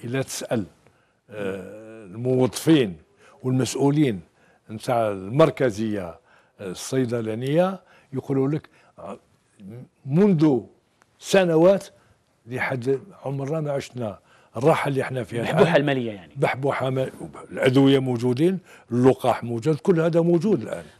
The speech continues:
Speaker 2: طيب، آه، أنت كنت تكلمت في المرحلة هذه، قلت باللي كان فيه مافيا حقيقية في سوق الأدوية،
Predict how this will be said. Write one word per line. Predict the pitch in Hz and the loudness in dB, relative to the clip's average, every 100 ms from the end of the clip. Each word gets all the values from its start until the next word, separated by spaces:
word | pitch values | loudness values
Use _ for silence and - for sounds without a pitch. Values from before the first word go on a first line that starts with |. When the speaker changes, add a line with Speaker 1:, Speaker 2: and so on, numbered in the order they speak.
| - | -6
Speaker 2:
طيب، | 226 160 170 | -4 -2 -4
آه، | 156 147 135 117 90 69 _ _ 147 | -4 -6 -6 -8 -14 -20 _ _ -20
أنت | 165 | -16
كنت | - 220 | -12 -12
تكلمت | - 202 151 | -10 -8 -8
في | - | -6
المرحلة | 127 143 - 131 117 | -4 -4 -2 -6 -6
هذه، | 110 143 | -10 -12
قلت | - 135 - | -8 -10 -10
باللي | 127 139 139 | -12 -10 -10
كان | - 135 | -8 -10
فيه | - 143 | -8 -12
مافيا | 110 123 151 - 151 | -6 0 0 2 -2
حقيقية | - - 131 - 156 165 214 _ _ _ _ | -2 -10 -10 -8 -6 -6 -8 _ _ _ _
في | - | -12
سوق | - 117 139 | -10 -8 -6
الأدوية، | 135 143 139 143 165 | -6 -6 -4 -2 -2